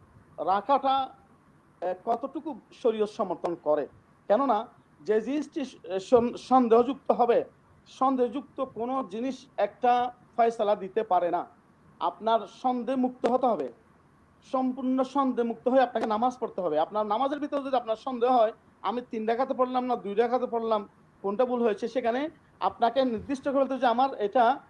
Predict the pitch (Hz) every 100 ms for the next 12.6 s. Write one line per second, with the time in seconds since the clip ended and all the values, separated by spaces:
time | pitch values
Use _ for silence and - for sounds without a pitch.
0 | _ - 180 254 240 190 240 226 202 185
1 | 202 233 233 226 _ _ - 262 254 -
2 | 214 262 - 277 254 240 254 233 247 -
3 | 262 240 254 220 208 - 294 233 220 233
4 | 240 214 214 214 202 196 202 - _ _
5 | _ _ _ 247 247 240 220 226 208 226
6 | 269 262 254 277 - _ _ - - 233
7 | - 202 226 240 233 180 175 175 139 -
8 | _ _ _ _ _ _ - 262 220 233
9 | 277 240 269 226 277 - _ _ - 277
10 | 269 254 240 - 285 269 262 247 233 262
11 | 240 220 220 220 262 233 226 190 208 214
12 | 196 - 175 175 202